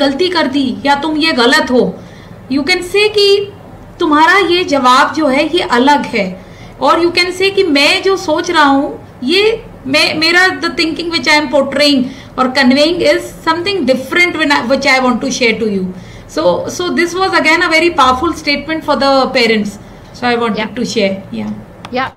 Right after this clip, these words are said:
Speaker 2: actually, uh, differentiate the act from the child. So if a child has done something wrong, don't say, "You are wrong." Instead, "I feel what, this thing that you did could have been done better." You know, instead of making the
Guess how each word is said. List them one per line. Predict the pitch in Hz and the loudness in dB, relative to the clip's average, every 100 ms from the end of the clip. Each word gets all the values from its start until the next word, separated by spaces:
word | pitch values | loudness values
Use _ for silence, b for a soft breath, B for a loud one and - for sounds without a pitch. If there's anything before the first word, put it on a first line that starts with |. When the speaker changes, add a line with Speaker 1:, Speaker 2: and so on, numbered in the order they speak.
| _ | _
Speaker 2:
actually, | 226 240 - - 311 339 - - | -8 -8 -8 -4 -2 -2 -6 -6
uh, | 226 226 220 226 | -4 -4 -4 -2
differentiate | 185 247 269 269 285 285 294 226 | -2 -2 -4 -4 -4 -6 -6 -6
the | 294 247 | -8 -6
act | 240 247 - | -6 -8 -14
from | - 254 247 | -8 -6 -4
the | 233 | -4
child. | 233 202 175 156 | -4 -6 -8 -8
So | 233 | -6
if | 214 | -4
a | 233 | -6
child | 226 214 247 277 | -4 -4 -4 -6
has | 233 | -4
done | 214 220 | -6 -6
something | 233 214 226 214 | -8 -8 -10 -8
wrong, | 269 254 208 - _ _ 185 | -6 -6 -10 -18 _ _ -4
don't | 240 269 | -2 -2
say, | 277 | -4
"You | 262 180 208 233 | -6 -6 -2 0
are | 240 185 | 0 -2
wrong." | 170 180 | -6 -8
Instead, | 180 247 262 b b | -8 -8 -8 b b
"I | 220 226 | -6 -6
feel | 226 277 285 | -6 -6 -4
what, | 247 233 _ 180 - 175 175 | -4 -4 _ _ -20 -14 -4
this | 240 269 | -4 -4
thing | 311 359 | -4 -2
that | 311 254 | -2 -4
you | 190 | -2
did | 208 175 _ - | -2 -4 _ -6
could | 220 214 | -4 -4
have | 180 | -6
been | 190 185 | -6 -6
done | 180 | -6
better." | 170 240 220 151 | -6 -6 -6 -8
You | 175 | -8
know, | 226 254 | -6 -6
instead | 220 233 233 | -6 -2 -2
of | 233 b b _ 220 | -4 b b _ -4
making | 233 285 | -2 -2
the | 285 | -2